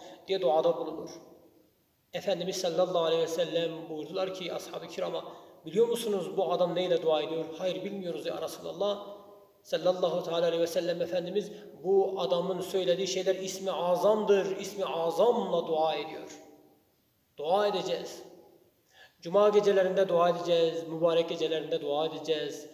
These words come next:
Farz namazlardan sonra dua edeceğiz, hususen sabah ve yatsı namazlarından sonra dua edeceğiz. Yatağa girerken dua edeceğiz, uyandığımızda "Şükredeceğiz, bugüne de kavuştuk." deyip Rabbimize hamd edeceğiz.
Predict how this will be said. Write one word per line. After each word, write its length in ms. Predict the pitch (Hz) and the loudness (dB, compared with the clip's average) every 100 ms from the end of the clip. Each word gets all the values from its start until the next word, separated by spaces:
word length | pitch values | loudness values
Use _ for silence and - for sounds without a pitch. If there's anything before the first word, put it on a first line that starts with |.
| - - | -20 -2
Farz 260 | - 220 233 | 8 10 10
namazlardan 540 | 240 220 202 208 220 | 8 8 6 6 4
sonra 400 | - 196 196 196 | 2 2 4 6
dua 220 | 170 185 | 8 8
edeceğiz, 520 | 214 208 208 190 185 190 | 8 8 8 6 4 -2
hususen 340 | 175 208 180 196 | -6 -6 -4 -2
sabah 340 | - 175 196 | 0 2 2
ve 60 | 185 | 2
yatsı 260 | 180 - | 2 0
namazlarından 560 | 185 175 175 175 170 180 | -2 0 0 0 0 -2
sonra 440 | 165 180 175 165 | 0 0 0 0
dua 520 | 147 135 147 180 196 196 | -4 -4 2 4 4 4
edeceğiz. 800 | 196 180 170 180 165 - - - - - - - | 0 -2 -2 -2 -2 -4 -10 -16 -20 -20 -14 -8
Yatağa 340 | 143 175 185 | -6 2 2
girerken 600 | 180 156 170 - 175 147 | 2 2 2 2 -4 -4
dua 200 | 147 175 | -2 -2
edeceğiz, 380 | 170 - 165 160 160 | -2 -2 -2 -4 0
uyandığımızda 760 | 220 226 220 226 214 190 220 196 | 0 2 4 4 4 4 4 4
"Şükredeceğiz, 800 | - 247 254 233 208 220 180 | 0 0 6 6 6 2 2
bugüne 280 | 208 202 202 | -2 0 2
de 120 | 202 | 2
kavuştuk." 580 | - 196 185 190 - - | 2 0 0 -6 -10 2
deyip 540 | 214 196 185 - - - - - - | 4 4 0 -4 -6 -14 -18 -20 -6
Rabbimize 500 | 156 175 185 175 160 | -4 -2 -4 -4 -2
hamd 560 | 156 - 139 180 202 185 | -4 -4 2 2 2 0
edeceğiz. 840 | 190 180 180 175 160 - - - | 0 -2 -2 -2 -4 -6 -12 -18